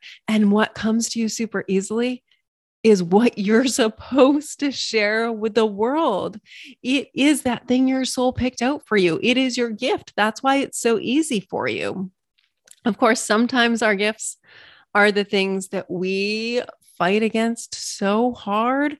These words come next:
For me, my biggest gift, according to my human design chart, is my intuition. And holy moly, I can be very stubborn.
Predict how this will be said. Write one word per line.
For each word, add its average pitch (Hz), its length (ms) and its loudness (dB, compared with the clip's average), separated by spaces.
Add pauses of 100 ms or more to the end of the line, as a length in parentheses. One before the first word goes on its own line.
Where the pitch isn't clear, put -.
(420)
For 254 220 4
me, 220 600 0
my 202 680 0 (120)
biggest 208 560 0
gift, 185 560 -6
according 196 400 -2
to 214 60 0
my 214 140 2
human 208 240 0
design 185 320 -2
chart, - 340 -4 (320)
is 202 160 0
my 214 160 4
intuition. 214 960 -2 (580)
And 208 460 0 (300)
holy 247 1040 2
moly, 233 400 2
I 240 140 -2
can 180 180 -6
be 165 140 -6
very 165 360 -4
stubborn. - 520 -8